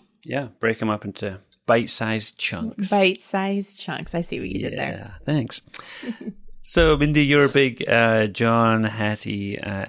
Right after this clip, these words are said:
Speaker 1: advocate.
Speaker 2: Oh, sure.
Speaker 1: Are
Speaker 2: Mm-hmm.
Speaker 1: there any of those, uh, visible learning, uh, strategies or, or research things that you think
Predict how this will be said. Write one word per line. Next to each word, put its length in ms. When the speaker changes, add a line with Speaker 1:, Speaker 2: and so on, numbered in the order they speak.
Speaker 1:
advocate. 640
Speaker 2:
Oh, 300
sure. 520
Speaker 1:
Are 220
Speaker 2:
Mm-hmm. 80
Speaker 1:
there 280
any 300
of 160
those, 420
uh, 360
visible 640
learning, 600
uh, 240
strategies 840
or, 220
or 180
research 520
things 340
that 80
you 140
think 420